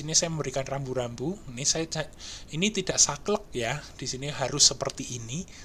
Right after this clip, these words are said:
tetapi ini adalah sesuatu yang, eh, apa, saya formulasikan, saya sarankan untuk bisa disampaikan. Mau dikurangi, mau ditambahkan, silahkan.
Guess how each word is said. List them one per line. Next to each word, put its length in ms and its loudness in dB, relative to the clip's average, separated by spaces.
tetapi 320 0
ini 160 -2
adalah 240 0
sesuatu 320 2
yang, 200 2
eh, 400 0
apa, 160 4
saya 160 2
formulasikan, 800 0
saya 160 2
sarankan 560 -2
untuk 240 -8
bisa 320 2
disampaikan. 720 0
Mau 160 2
dikurangi, 480 -2
mau 160 0
ditambahkan, 800 -4
silahkan. 560 -2